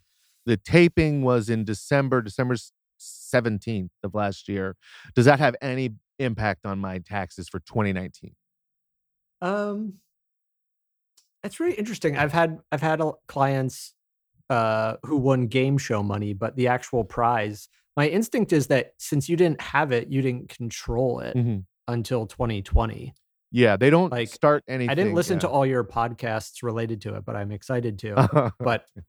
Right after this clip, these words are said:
Speaker 2: my, my hint from, like,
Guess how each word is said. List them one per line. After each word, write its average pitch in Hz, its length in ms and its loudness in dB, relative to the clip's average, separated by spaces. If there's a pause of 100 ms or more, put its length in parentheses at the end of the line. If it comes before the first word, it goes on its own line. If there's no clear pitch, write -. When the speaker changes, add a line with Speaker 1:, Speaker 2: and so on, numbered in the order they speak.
(320)
Speaker 2:
my, 120 560 0 (1120)
my 113 380 -2
hint 160 260 -2
from, 120 320 -2
like, 110 260 -6